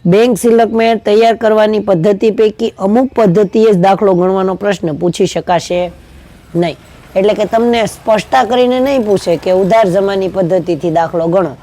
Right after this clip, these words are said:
કે પછી ઉમેરો બાદ કરોની પદ્ધતિથી દાખલો ગણો. તમને બેમાંથી જે પદ્ધતિ અનુકૂળ આવે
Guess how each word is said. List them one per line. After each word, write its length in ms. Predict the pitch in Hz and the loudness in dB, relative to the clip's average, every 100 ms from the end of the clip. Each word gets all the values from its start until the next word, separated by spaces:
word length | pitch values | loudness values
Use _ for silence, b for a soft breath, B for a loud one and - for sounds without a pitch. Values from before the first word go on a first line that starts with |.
| B B B - | B B B -6
કે 180 | 247 240 | 0 0
પછી 460 | 208 190 190 165 156 - - - - - - - - B B - | 0 0 0 0 -2 -16 -20 -20 -20 -20 -20 -20 -20 B B -2
ઉમેરો 400 | 220 233 214 196 | 2 4 4 4
બાદ 200 | 202 - | 2 0
કરોની 340 | - 185 175 160 | 0 0 0 0
પદ્ધતિથી 760 | 185 156 160 160 127 156 170 _ - | 0 0 0 -2 -4 -6 -6 _ -6
દાખલો 380 | 170 165 165 170 175 - | -2 0 0 0 -2 -8
ગણો. 220 | 196 170 123 b b b _ - | -4 -4 -6 b b b _ -2
તમને 400 | 208 233 240 240 233 | 2 2 2 2 -2
બેમાંથી 920 | 208 160 196 220 226 208 220 214 214 - - | -4 0 2 2 2 0 0 0 0 -6 -8
જે 240 | - 208 | 0 0
પદ્ધતિ 480 | 208 208 185 202 214 | 2 0 0 0 0
અનુકૂળ 440 | 208 208 180 208 | 0 0 0 0
આવે 260 | 214 208 214 | 2 2 0